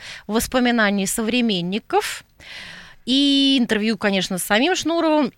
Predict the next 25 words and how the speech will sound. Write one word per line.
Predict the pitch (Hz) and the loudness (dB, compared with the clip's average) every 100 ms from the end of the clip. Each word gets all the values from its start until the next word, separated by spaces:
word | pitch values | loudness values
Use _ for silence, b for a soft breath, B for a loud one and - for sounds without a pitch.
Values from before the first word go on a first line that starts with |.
| - | -4
и | 262 277 269 262 | -2 0 0 -2
искромётные | - 233 240 240 - - 226 220 220 220 | 0 0 2 0 -2 -4 -2 0 0 0
зарисовки | 190 156 202 202 208 - 208 202 - 214 - - | -4 -4 2 2 2 -2 -4 -6 -8 -8 -8 0
автора | 190 190 180 - - 180 | 4 6 4 0 -6 -4
биографические, | 180 185 175 185 185 - 277 - - | 0 2 2 2 -2 -2 -4 -6 -6
которые | 214 185 202 196 190 | -2 -2 0 -2 0
ему | 202 - | -4 -2
особенно | 190 190 190 - 226 202 175 170 165 | 0 2 0 -2 -2 -2 -4 -6 -8
удаются. | 175 170 165 160 220 311 - 254 - B B | -10 -6 -4 -4 -4 -4 -4 -6 -6 B B
Он | - 233 | -2 0
не | 202 | 0
только | - 208 190 180 B B | 2 0 2 -4 B B
литературный, | 208 202 208 196 - 185 185 | -6 -4 2 2 2 -2 2
ой, | 214 185 | 2 2
господи, | 165 175 - 160 | 0 -4 -6 -12
прости, | - 165 - 160 B B | -6 -6 -6 -10 B B
он | - | -2
не | 226 | 0
только | 254 214 | -2 -2
музыкальный | 208 185 220 220 196 185 185 | 0 0 0 2 2 2 -4
критик, | 269 349 339 - | -2 0 -2 -4
но | 247 277 | -2 -2
и | - 240 | -2 -4
замечательный | 202 214 202 - 240 - 226 214 | -4 -6 -6 -2 -2 -2 -6 -6
психолог. | - - 254 - - 170 - - | -8 -4 -2 -4 -6 -6 -6 -12